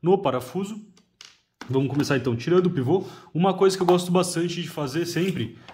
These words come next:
é, eu deixo uma agenda velha que eu cos-, costumo, é, desmontar os canivetes em cima de uma folha. Então aqui a gente tem uma folha e dá pra ver que esse é um canivete que conta então com três pinos ali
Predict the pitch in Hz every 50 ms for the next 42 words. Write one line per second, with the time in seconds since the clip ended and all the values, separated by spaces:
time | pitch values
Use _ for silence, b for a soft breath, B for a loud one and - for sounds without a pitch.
0 | B B B 127 131 135 143 151 185 185 185 196 190 180 147 156 165 156 151 135
1 | 117 143 170 175 170 - - 151 - - - - - - 151 147 - 160 170 175
2 | 170 175 - 135 143 143 139 139 131 120 131 156 156 151 160 156 160 156 - 165
3 | 151 139 151 160 156 - - - 165 175 180 180 - - 170 170 180 175 160 180
4 | 180 185 180 180 - 147 147 135 113 - - - - B B B B B B B
5 | B - - - 127 127 123 - 156 147 135 127 - - - 127 135 143 151 151
6 | - 185 190 202 196 202 B B B B B 170 165 185 180 180 190 185 147 156
7 | 160 160 170 165 - - 165 147 170 160 151 143 143 139 - - - 151 147 135
8 | 151 139 123 117 113 117 - 180 202 185 180 156 143 - - - - 123 120 120
9 | 117 151 156 175 196 220 B